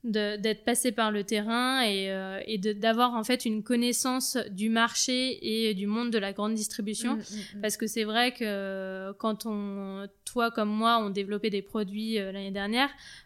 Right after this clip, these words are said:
Speaker 1: euh, on n'a pas forcément toutes ces, tous ces aspects, euh, qu'on peut avoir en magasin,
Speaker 2: Ouais.
Speaker 1: euh, les contraintes clients, les contraintes, euh,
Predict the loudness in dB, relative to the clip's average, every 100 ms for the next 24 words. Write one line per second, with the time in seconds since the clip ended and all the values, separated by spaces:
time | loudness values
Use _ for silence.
0 | -2 0 0 0 0 4 4 4 0 0
1 | 0 0 -2 -2 0 2 2 2 0 0
2 | -2 -2 -4 -4 0 2 2 0 0 0
3 | 0 -6 -20 _ 0 0 0 -2 2 2
4 | 4 6 4 4 0 0 0 2 2 2
5 | 2 -2 -2 0 2 2 0 0 -2 0
6 | 0 0 0 0 2 2 0 -2 0 -2
7 | -2 -6 -6 -6 -2 -2 -2